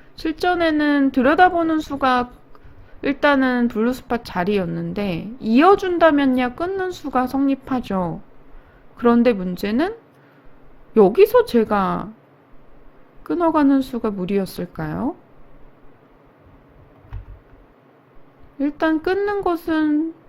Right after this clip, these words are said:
정수고, 늘었을 때, 아, 아,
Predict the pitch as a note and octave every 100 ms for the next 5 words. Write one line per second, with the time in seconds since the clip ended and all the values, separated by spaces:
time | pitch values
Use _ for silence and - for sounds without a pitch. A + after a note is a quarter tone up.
0 | - - G3 F#3 G3 G#3 G#3 G3+ C#4+ F4+
1 | G#4+ - - - _ _ _ _ A3+ A3+
2 | E4 F#4 C#4+ G#3+ - F3+ F#3+ - _ _
3 | _ - - - - - - - - -
4 | _ _ _ _ _ _ _ _ _ _
5 | _ _ G3+ G3 G3 G3 F#3+ F#3 F#3 F3+
6 | E3+ D#3+ E3+ _ _ _ - - - -
7 | - - - -